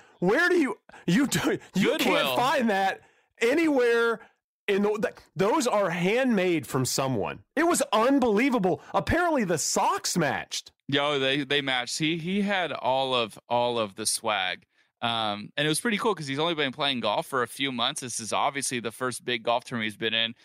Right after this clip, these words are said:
Speaker 2: And that's something I would aspire to be, that comfortable in my own skin, to show up to something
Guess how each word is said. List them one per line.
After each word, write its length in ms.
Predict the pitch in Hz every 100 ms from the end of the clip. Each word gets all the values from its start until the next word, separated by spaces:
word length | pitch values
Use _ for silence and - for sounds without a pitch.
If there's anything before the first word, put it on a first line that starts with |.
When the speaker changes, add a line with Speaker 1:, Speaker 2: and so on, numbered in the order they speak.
| _
Speaker 2:
And 340 | - 117 110 107 _ _ _ -
that's 180 | 196 -
something 320 | 175 147 131
I 180 | 123 120
would 140 | 120
aspire 380 | 113 - 110 113
to 60 | 107
be, 220 | 110 107
that 220 | 117 131
comfortable 500 | - 127 131 117 120
in 80 | 113
my 140 | 110
own 160 | 117 113
skin, 260 | - 123 110
to 60 |
show 260 | 110 - 139
up 160 | 147 -
to 120 | 147
something 680 | - 127 123 - 110 113